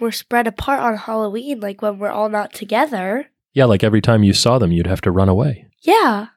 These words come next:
Speaker 2: I think it's a little too late for that, isn't it?
Speaker 1: No. It's
Speaker 2: No.
Speaker 1: literally not even October yet. I mean, it is.
Speaker 2: No, it's not yet. <laughs>
Speaker 1: Oh, okay, good.
Speaker 2: <laughs> You were close, though.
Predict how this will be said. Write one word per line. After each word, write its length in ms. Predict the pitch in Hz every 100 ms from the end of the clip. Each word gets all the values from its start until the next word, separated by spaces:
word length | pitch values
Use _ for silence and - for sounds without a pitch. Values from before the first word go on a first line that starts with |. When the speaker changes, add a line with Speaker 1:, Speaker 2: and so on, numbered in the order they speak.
| _ -
Speaker 2:
I 120 | -
think 140 | 92
it's 100 | 85
a 40 | 85
little 180 | 80
too 140 | - -
late 180 | 87 -
for 100 | 87
that, 200 | 92 98
isn't 200 | 98 90
it? 100 | - _ -
Speaker 1:
No. 400 | 170 165 170 196 - -
It's 160 | 196
Speaker 2:
No. 100 | 202
Speaker 1:
literally 280 | 208 226 240
not 260 | 202 202 202
even 180 | 202 185
October 400 | 175 - 180 165
yet. 100 | - 214
I 120 | 247
mean, 200 | 262 226
it 160 | 214
is. 500 | 233 214 170 175 - - -
Speaker 2:
No, 160 | 107 98
it's 180 | 98 -
not 180 | 101 95
yet. 200 | 90 -
<laughs> 40 | _ _ 208
Speaker 1:
Oh, 300 | 190 185 - _ - -
okay, 160 | 214
good. 320 | 196 190 - _
Speaker 2:
<laughs> 100 | 113 113
You 100 | 131
were 80 | 151
close, 320 | 165 151 -
though. 220 | 87